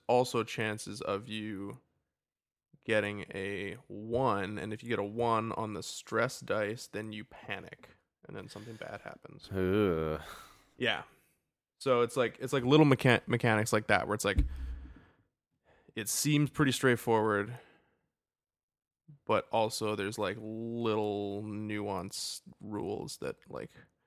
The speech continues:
Speaker 1: muck it up real fast.
Speaker 2: Okay, but all you really need to know to start is six,
Speaker 1: Yeah.
Speaker 2: you do it, one, you don't.
Speaker 1: Yeah, basically.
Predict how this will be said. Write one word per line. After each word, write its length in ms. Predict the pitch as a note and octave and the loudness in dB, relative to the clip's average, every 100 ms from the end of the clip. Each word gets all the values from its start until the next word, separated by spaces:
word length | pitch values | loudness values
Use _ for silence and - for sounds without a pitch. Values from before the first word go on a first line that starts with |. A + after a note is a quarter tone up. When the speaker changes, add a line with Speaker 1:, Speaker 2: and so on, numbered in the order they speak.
| _ _ _ _ - | _ _ _ _ -8
Speaker 1:
muck 280 | A2+ G#2+ | -6 -4
it 60 | G#2+ | -4
up 140 | G#2 G#2 | -6 -4
real 160 | F2+ | -6
fast. 460 | - - - - - _ _ _ _ - | -8 -12 -14 -18 -20 _ _ _ _ -6
Speaker 2:
Okay, 280 | A#2+ A2 - | -4 -4 -2
but 120 | C3+ | 4
all 100 | A#2+ | 8
you 120 | C3 A#2+ | 8 8
really 180 | A2+ | 6
need 140 | G#2+ G2+ | 4 0
to 80 | G2+ | -2
know 360 | G#2+ G2 D#2+ | 2 4 4
to 120 | - | 0
start 500 | F#2 - G2+ C2+ G1+ - - | -6 -2 0 0 -2 -10 -8
is 460 | B1 G1+ - - _ _ _ _ _ | -6 -6 -8 -10 _ _ _ _ _
six, 400 | - A2+ - - | -2 0 0 -2
Speaker 1:
Yeah. 60 | |
Speaker 2:
you 40 | G2+ | 0
do 260 | G2+ G2+ | 4 6
it, 160 | G2 - | 6 4
one, 260 | G2+ F#2+ F2+ | 2 0 0
you 140 | F2 | -4
don't. 340 | E2+ E2+ C2+ - _ _ _ _ _ _ _ _ _ _ - | -4 -4 -6 -12 _ _ _ _ _ _ _ _ _ _ 2
Speaker 1:
Yeah, 260 | A3+ C#3 | 6 6
basically. 440 | B2 C3+ G#2+ - | 6 0 0 -8